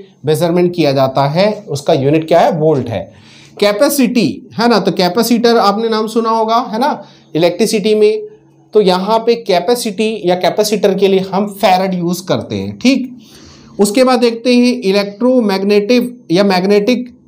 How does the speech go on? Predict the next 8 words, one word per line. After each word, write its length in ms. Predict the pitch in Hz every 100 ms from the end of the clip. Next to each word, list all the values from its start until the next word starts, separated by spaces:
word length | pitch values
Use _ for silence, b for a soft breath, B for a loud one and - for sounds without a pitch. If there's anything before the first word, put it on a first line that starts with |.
| _ 147 160
अ, 140 | 170 175
जो 680 | 170 160 170 214 196 - 170
area 300 | 180 214 226
है, 220 | 214 208 196
magnetic 440 | 165 180 185 202
area 260 | 202 196 190
जो 160 | 190
है 440 | 175 180 190 190